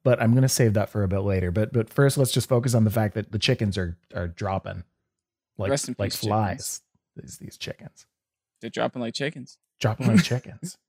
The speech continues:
Speaker 1: Uh, dropping from U U to R U, we have Glastrier and Regidrago. Welcome to
Speaker 2: Re-
Speaker 1: singles, Kevin.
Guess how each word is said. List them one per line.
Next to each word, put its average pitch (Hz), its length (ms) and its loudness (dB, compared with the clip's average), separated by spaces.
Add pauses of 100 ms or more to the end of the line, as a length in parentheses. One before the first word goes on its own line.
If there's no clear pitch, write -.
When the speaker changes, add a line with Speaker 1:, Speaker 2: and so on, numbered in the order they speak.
(1300)
Speaker 1:
Uh, 117 220 2
dropping 147 360 6
from 143 200 4
U 135 160 6
U 143 160 6
to 135 100 4
R 123 160 6
U, 123 220 6
we 110 80 6
have 104 140 4
Glastrier 233 760 2
and 131 160 6
Regidrago. 110 1120 2 (1200)
Welcome 170 340 6
to 330 60 6
Speaker 2:
Re- 330 40 4
Speaker 1:
singles, 226 440 8
Kevin. 107 360 4